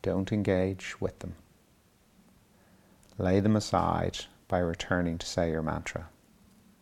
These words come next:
So following this theme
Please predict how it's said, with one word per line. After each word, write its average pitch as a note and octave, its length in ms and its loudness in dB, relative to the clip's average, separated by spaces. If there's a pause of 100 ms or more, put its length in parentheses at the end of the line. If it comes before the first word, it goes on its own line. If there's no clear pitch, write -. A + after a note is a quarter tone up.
(3250)
So - 200 2
following C3 500 12
this G2+ 180 6
theme G2 440 0